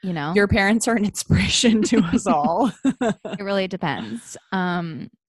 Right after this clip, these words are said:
Speaker 1: yeah, I feel that. What else happened to you in the month of June?
Speaker 2: Um, I became a mother in the month of
Speaker 1: Oh,
Speaker 2: June.
Speaker 1: my
Speaker 2: Actually, it, it might have been
Speaker 1: goodness.
Speaker 2: very, very, very late May, like, a
Speaker 1: I
Speaker 2: couple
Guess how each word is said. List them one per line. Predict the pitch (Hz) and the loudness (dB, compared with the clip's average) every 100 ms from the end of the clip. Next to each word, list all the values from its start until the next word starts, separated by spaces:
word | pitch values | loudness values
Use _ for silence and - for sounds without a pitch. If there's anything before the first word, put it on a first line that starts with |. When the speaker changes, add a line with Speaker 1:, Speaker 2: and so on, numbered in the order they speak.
| _ | _
Speaker 1:
yeah, | 196 175 147 - - | -4 0 -2 -4 -2
I | 214 | -2
feel | 196 165 | -2 -4
that. | 120 117 - _ | -4 -4 -6 _
What | 214 220 285 | -4 -2 0
else | 208 202 - - - | 0 -2 -6 -16 -14
happened | 180 170 175 175 | -8 -6 -6 -8
to | - | -6
you | 170 151 - | -6 -6 -6
in | 165 | -8
the | 151 | -8
month | - - | -10 -10
of | - | -14
June? | - - 82 233 226 _ _ _ _ | -14 -16 -14 -14 -16 _ _ _ _
Speaker 2:
Um, | 208 208 208 208 - | -6 -4 -4 -4 -6
I | 196 | -4
became | 233 254 262 | -4 -2 -2
a | |
mother | 247 175 143 151 143 147 143 - _ | -2 -2 -6 -8 -10 -10 -12 -14 _
in | 156 | -4
the | 156 | 0
month | 240 277 247 | 4 4 4
of | 208 190 | 2 0
Speaker 1:
Oh, | |
Speaker 2:
June. | 185 160 156 151 151 | 0 0 0 0 0
Speaker 1:
my | 165 | 0
Speaker 2:
Actually, | 254 311 415 | -2 0 2
it, | 302 220 | 2 0
it | 220 | 0
might | 233 330 | 2 2
have | 415 | 2
been | 427 | 0
Speaker 1:
goodness. | 330 185 175 | 0 0 -2
Speaker 2:
very, | 180 180 180 180 | 0 0 -2 -4
very, | 165 156 151 151 | -4 -4 -4 -6
very | 147 147 139 139 135 127 | -6 -6 -4 -6 -8 -4
late | 147 143 139 | -2 -2 -4
May, | 160 143 147 147 | -4 -4 -2 -2
like, | 170 160 | -4 -6
a | |
Speaker 1:
I | |
Speaker 2:
couple | - 208 | -2 0